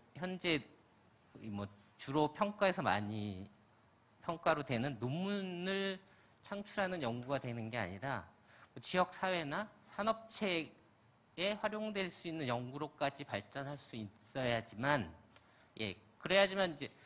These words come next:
해외 대학들이 이렇게 수백 년에 걸쳐서, 예, 발전해온 단계들을 국내 대학들이 그래도 그거를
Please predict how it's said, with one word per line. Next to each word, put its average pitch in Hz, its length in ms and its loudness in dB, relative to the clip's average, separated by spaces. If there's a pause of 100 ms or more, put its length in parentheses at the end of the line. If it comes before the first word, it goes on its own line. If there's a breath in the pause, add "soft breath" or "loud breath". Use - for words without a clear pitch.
(240 loud breath)
해외 208 360 4
대학들이 160 920 2
이렇게 135 220 -6 (840)
수백 220 280 -2
년에 196 220 2
걸쳐서, 143 760 2 (260)
예, 113 80 -2
발전해온 147 800 -2
단계들을 104 720 -6
국내 131 340 -2 (340)
대학들이 123 720 -2 (380 loud breath)
그래도 127 340 -6
그거를 143 520 -4